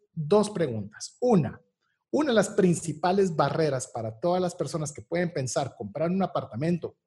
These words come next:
cualquier propiedad, es el enganche. Porque decir, sí, usted está hablando de dos mil doscientos, pero no está hablando del enganche. El enganche es donde yo de ahí ya no puedo hacer es, es, esa migración.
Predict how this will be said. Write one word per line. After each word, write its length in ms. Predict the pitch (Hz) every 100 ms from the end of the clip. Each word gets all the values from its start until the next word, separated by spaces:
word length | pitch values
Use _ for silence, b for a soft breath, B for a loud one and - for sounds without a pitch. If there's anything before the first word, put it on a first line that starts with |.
| _
cualquier 320 | - 107 151
propiedad, 500 | 156 - 147 147 214 B B B -
es 200 | 147 185
el 100 | 170
enganche. 480 | 139 139 143 - - _
Porque 120 | - 202
decir, 200 | 190 190
sí, 300 | - 175 -
usted 160 | -
está 160 | 160 240
hablando 280 | 233 247 247
de 60 |
dos 100 | 160
mil 180 | 156 151
doscientos, 380 | 113 196 262 151
pero 100 | 135
no 80 | 143
está 180 | 147 233
hablando 340 | 202 214 214
del 180 | 147 117
enganche. 580 | 113 123 220 151 - _ b b b -
El 160 | 101
enganche 460 | 101 107 220 294 302
es 60 |
donde 320 | 285 208 147 131
yo 320 | 151 180 -
de 100 | 127
ahí 220 | 123 202
ya 160 | 247 170
no 200 | 139 131
puedo 320 | 147 156 185
hacer 400 | 156 - 120 123
es, 280 | 131 123 -
es, 360 | 135 131 - _
esa 340 | 139 143 151 135
migración. 800 | 135 113 104 - 220 202 101